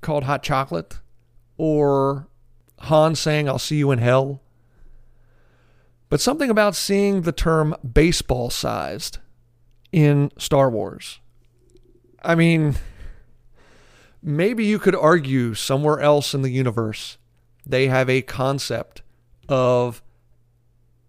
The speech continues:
a place in the afterlife that they call hell. You could maybe argue that. Maybe there's a planet somewhere that has a plant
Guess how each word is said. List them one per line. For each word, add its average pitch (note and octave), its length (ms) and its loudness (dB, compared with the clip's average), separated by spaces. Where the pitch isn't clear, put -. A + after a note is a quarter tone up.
a C#3+ 120 -6
place - 600 -2
in C3+ 160 0
the C3 80 2
afterlife B2 840 -2
that A#2+ 120 -4
they A#2+ 120 0
call A#2 260 -2
hell. A2 400 -6
You B3+ 100 0
could B3 140 -2
maybe G3 240 4
argue A#2+ 260 2
that. - 220 -14
Maybe D#3+ 520 4
there's D3 260 2
a C#3+ 60 0
planet C3 520 -4
somewhere A2+ 720 -4
that C#3+ 160 2
has D3 180 4
a C#3+ 60 0
plant C3+ 720 -2